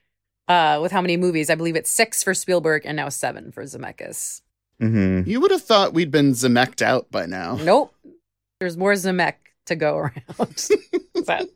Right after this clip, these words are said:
Speaker 1: something? Anyway, Death Becomes Her was directed by Robert Zemeckis. It was written by Martin Donovan and David Koepp.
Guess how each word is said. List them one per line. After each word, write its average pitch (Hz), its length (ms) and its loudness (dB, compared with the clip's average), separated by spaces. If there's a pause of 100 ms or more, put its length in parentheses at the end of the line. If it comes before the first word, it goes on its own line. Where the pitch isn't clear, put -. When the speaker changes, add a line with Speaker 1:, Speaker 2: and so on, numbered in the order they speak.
(100)
Speaker 1:
something? - 340 -10 (460)
Anyway, 208 400 4 (340)
Death 262 220 6
Becomes 403 340 4
Her 269 100 6
was 269 140 4
directed 254 420 4
by 262 420 4 (140)
Robert 185 340 4
Zemeckis. - 600 -2 (200)
It 202 40 -8
was 185 120 -4
written 214 220 0
by 196 160 4
Martin 175 340 2
Donovan 185 440 2
and 160 140 -4
David 156 300 -4
Koepp. - 240 4